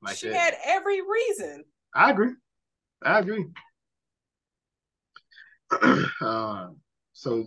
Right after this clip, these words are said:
Speaker 1: you know, Jordan, not Jordan, yeah, Jordan and Lance, they go ahead and leave. They go to the, the, the house of Lex. Um, this is one of the friends that L J knows. Um, and L, this is when you first start seeing the,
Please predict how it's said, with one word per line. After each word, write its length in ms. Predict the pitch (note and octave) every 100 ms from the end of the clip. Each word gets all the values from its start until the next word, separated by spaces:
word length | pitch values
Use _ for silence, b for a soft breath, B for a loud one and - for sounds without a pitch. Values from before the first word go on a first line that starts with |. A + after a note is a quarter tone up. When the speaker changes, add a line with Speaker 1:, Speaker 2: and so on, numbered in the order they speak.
| -
Speaker 1:
you 100 | A#2+
know, 160 | G2+ G2+
Jordan, 540 | G#2+ B2 C#3 C3+ C3+ - _ _
not 160 | D3 C3
Jordan, 280 | G#2+ G2+ G#2
yeah, 140 | C#3
Jordan 300 | G2+ D3 F3+ D#3
and 80 |
Lance, 320 | E3 C#3+ - -
they 320 | - A#2+ A2 -
go 180 | A#2+ A#2+
ahead 200 | B2 A#2
and 100 | A2+
leave. 320 | A#2 A2+ A2+ C#3+ _ B B B -
They 80 | G#2+
go 160 | A#2
to 120 | -
the, 180 | G#2+ G#2
the, 300 | G#2 F#2+ -
the 60 | G2+
house 360 | - A2+ G#2+ -
of 120 | G2+
Lex. 500 | A2 G#2+ - - - _ _
Um, 260 | F#2+ G#2 G2+
this 160 | G2+ G2
is 140 | G2+
one 260 | G#2 G2+ G2
of 260 | - G#2 G2
the 80 | F#2
friends 500 | - A2 G#2+ G2+ -
that 200 | G2 E2+
L 140 | G#2 G2+
J 200 | G2 G2
knows. 500 | G2+ F#2 D2 - - b b b b _ -
Um, 540 | G2+ G2+ F#2+ F2+ - _ _ _ -
and 120 | C3+
L, 180 | E3+ F3+
this 240 | F3 F#3
is 140 | E3+
when 140 | D3 D#3+
you 140 | D3+
first 280 | C#3 C#3+ C#3
start 300 | C#3 B2+ B2
seeing 460 | - B2 B2 A#2 G#2+
the, 280 | G#2+ G#2